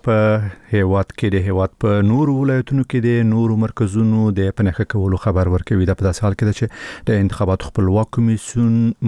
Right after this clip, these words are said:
مشر نه لري، مشر یې لرې شوی او د غوروي کمیټې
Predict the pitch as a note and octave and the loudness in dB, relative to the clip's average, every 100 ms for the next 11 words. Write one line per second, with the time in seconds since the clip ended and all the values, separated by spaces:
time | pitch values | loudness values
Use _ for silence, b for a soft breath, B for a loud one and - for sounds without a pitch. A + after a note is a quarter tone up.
0 | G2 F#2+ A2+ F#2+ F#2 G2+ A#2 A2+ A2 G2+ | 0 0 -2 0 2 2 2 2 2 0
1 | - G#2 G2+ G2+ A#2 F#2+ F#2 C3 B2 B2+ | -2 0 0 0 0 0 0 0 0 0
2 | B2+ B2+ B2+ B B B B B A2 G2+ | 0 0 -4 B B B B B 0 2
3 | G2 G2 - F2 G2 F#2+ F#2+ G#2 - F#2+ | 2 0 -2 0 2 2 2 0 0 0
4 | G#2 | 0